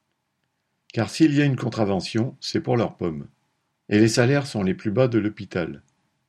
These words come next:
Ils réclament des avancements, une prime de risque,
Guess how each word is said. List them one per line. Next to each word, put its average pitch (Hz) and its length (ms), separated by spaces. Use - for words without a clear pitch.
Ils 95 140
réclament 117 360
des 95 200
avancements, 98 720
une 104 160
prime 143 220
de 110 100
risque, 98 400